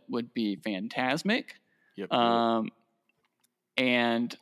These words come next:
Speaker 1: hopefully we'll have her on the podcast next week or, uh, sometime soon to talk about kind of her process and how everything went down, um, and what her thoughts on everything is. So
Speaker 2: Yeah,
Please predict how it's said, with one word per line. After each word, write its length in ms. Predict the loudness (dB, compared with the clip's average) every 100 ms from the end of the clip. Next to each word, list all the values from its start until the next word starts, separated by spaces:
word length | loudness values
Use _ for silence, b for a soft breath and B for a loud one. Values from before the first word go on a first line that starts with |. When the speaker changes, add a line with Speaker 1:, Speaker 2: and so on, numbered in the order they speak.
| _ _
Speaker 1:
hopefully 440 | 0 0 2 2 2
we'll 120 | 2
have 200 | 2 2
her 60 | 2
on 60 | 0
the 60 |
podcast 480 | 0 0 0 -2 -2
next 320 | -4 -4 -6
week 320 | -2 -2 -6 -16 -8
or, 400 | -4 0 0 -4 -10 _ _ _ _ -16
uh, 240 | -10 -10 -8
sometime 440 | -4 -2 0 0
soon 220 | -2 -2 -2
to 60 |
talk 260 | -2 -4 -2
about 360 | -2 0 0 -6 -20 B B B -4
kind 120 | -2
of 100 | 0
her 180 | 0 0 -2 -12 _ _ _ -2
process 500 | 0 2 0 -2 -2
and 80 |
how 120 | 0 -2
everything 320 | -2 -4 -2
went 220 | -2 0
down, 320 | 0 0 -2 -8 b b b -10
um, 460 | -4 -2 -2 -6 -10 _ _ _ _ -6
and 100 | -2
what 160 | 0
her 180 | 0 -4
thoughts 380 | -2 -4 -4 -8
on 320 | -8 -8 -8 -8
everything 440 | -10 -10 -10 -10 -10
is. 260 | -10 -14 -12
So 220 | -8 -8 -8
Speaker 2:
Yeah, 140 | -10